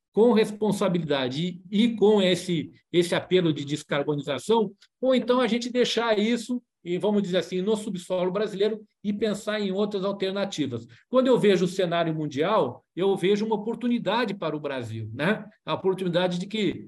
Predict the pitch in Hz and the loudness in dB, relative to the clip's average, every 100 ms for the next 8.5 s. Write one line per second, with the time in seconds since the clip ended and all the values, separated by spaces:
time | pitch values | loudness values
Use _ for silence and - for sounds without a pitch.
0 | - - 160 202 160 196 202 - - 202 | -16 -8 -2 0 0 0 -2 -8 0 2
1 | 247 220 202 190 180 170 156 156 175 143 | 4 2 -2 -4 -2 -4 -2 -2 -4 -4
2 | 185 185 170 147 - 147 147 156 - 156 | -2 -2 -6 -10 -8 -6 -4 -4 -2 -4
3 | 143 123 - 185 233 - _ - 208 190 | -4 -6 -2 0 -2 -6 _ -4 0 2
4 | 170 180 139 190 196 175 151 - 147 175 | 0 0 0 -2 -4 -6 -8 -6 -4 -2
5 | 208 226 226 233 185 196 - - - 214 | -4 -2 0 2 2 0 -4 -18 -8 0
6 | 202 196 - 196 196 180 196 190 170 143 | 0 0 2 2 0 -4 -4 -4 -6 -8
7 | 117 156 214 196 202 214 202 180 226 180 | -10 -6 -4 -2 -2 -2 0 2 2 0
8 | - - 180 170 143 | -2 -2 0 0 -2